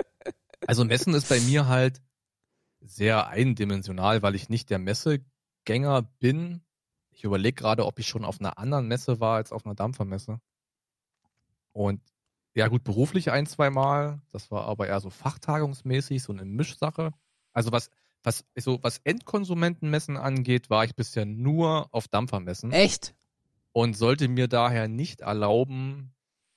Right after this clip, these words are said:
Speaker 1: ein generelles, eine generelle Meinung über Konsumentenmessen abzugeben, weil die Dampfermessen dies nicht repräsentieren können.
Speaker 2: Du warst
Speaker 1: Ich glaub, da
Speaker 2: nie
Speaker 1: sind wir
Speaker 2: auf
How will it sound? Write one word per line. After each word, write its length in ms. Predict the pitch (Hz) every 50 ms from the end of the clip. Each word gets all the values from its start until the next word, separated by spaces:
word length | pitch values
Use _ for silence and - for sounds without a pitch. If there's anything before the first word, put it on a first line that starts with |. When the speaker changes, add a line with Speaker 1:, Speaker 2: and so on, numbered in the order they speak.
| _ _ _ _ _ _ _ _ _ _ _ _ _ _
Speaker 1:
ein 760 | - 98 104 107 107 107 107 104 104 104 104 104 101 101 107 _ _ _ _ -
generelles, 800 | 131 123 123 127 117 101 107 107 107 110 107 104 101 - -
eine 200 | - 104 98 101
generelle 400 | 98 107 104 117 107 107 101 98
Meinung 600 | 92 90 87 87 101 113 127 123 120 120 117 - - _ _ _ _ _ _ _ _ _ -
über 560 | 110 107 101 107 107 104 98 98 98 98 - _ _
Konsumentenmessen 880 | - 113 110 - 107 104 104 113 131 131 117 110 104 98 - - 95 -
abzugeben, 640 | - 120 - - - 120 120 123 123 120 117 104
weil 120 | 101 95
die 120 | 101 104 101
Dampfermessen 680 | 104 101 107 - 113 107 104 104 104 - - 101 98 98
dies 340 | - 123 135 139 - - -
nicht 300 | 107 113 - - - -
repräsentieren 640 | 110 101 - 107 98 - 98 - - 110 107 101 95
können. 200 | - - - - - - - - - - - - - -
Speaker 2:
Du 120 | - 147 139
warst 180 | 165 170 -
Speaker 1:
Ich 40 | -
glaub, 0 |
da 60 | 180
Speaker 2:
nie 20 | 180
Speaker 1:
sind 80 | 208 226
wir 100 | 185
Speaker 2:
auf 60 | 185